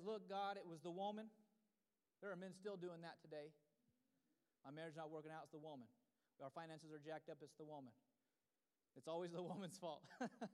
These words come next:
Anyway, I digress. He, he, he <laughs> so he blames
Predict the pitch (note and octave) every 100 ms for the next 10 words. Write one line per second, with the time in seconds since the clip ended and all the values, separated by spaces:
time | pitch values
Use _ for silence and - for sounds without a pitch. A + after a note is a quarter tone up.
0 | - - - _ _ _ _ _ _ -
1 | C3 G#2 - _ _ _ C3 C3 A#2+ A2+
2 | A2 - - _ _ _ - - - -
3 | - - - A3+ A3 G#3+ G#3+ F#3 A#3 -
4 | - A#3 - - - - - - - G#3+
5 | A#3+ G3 G#3+ B3 C4 C4